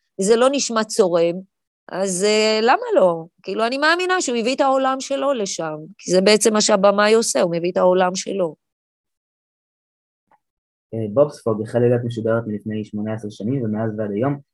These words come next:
Speaker 2: היא מצליחה באופן די היסטרי גם בארץ. אה, האם חשבת שהיא תצליח עד כדי כך גם בישראל?
Speaker 1: לא, לא חשבתי. גם פוקימון לא חשבתי שזה יצליח. פוקימון עשיתי אחד עשרה עונות ואת הסרטים, לא חשבתי. כשקיבלתי את זה, אמרתי, "מה זה? זה,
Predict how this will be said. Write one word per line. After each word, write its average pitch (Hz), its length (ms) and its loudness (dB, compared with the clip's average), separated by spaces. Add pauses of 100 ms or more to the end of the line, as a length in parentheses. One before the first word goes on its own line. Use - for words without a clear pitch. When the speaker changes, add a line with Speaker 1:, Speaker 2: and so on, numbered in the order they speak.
Speaker 2:
היא 113 80 -6
מצליחה 110 340 -6
באופן 117 380 -4
די 120 80 -2
היסטרי 117 500 -2
גם 113 180 -4
בארץ. 113 500 -4
אה, 98 160 -8
האם 107 200 -6
חשבת 101 340 -12
שהיא 104 120 -14
תצליח 101 440 -8
עד 98 140 -12
כדי - 160 -14
כך - 220 -12
גם 98 140 -10
בישראל? 101 380 -8 (880)
Speaker 1:
לא, 196 400 4
לא 180 120 -2
חשבתי. 165 720 -8 (280)
גם 175 180 4
פוקימון 220 500 4
לא 180 80 6
חשבתי 175 440 0
שזה 165 500 2 (360)
יצליח. 175 600 2
פוקימון 208 360 -2
עשיתי 202 280 -4
אחד 190 220 -2
עשרה 208 220 -4
עונות 170 420 -2
ואת 165 160 -8
הסרטים, 170 540 -2 (640)
לא 170 180 6
חשבתי. - 600 0
כשקיבלתי 180 640 2
את 180 60 -2
זה, 190 160 4
אמרתי, 185 360 -4
"מה 185 220 -4
זה? 185 320 -2
זה, 160 140 -6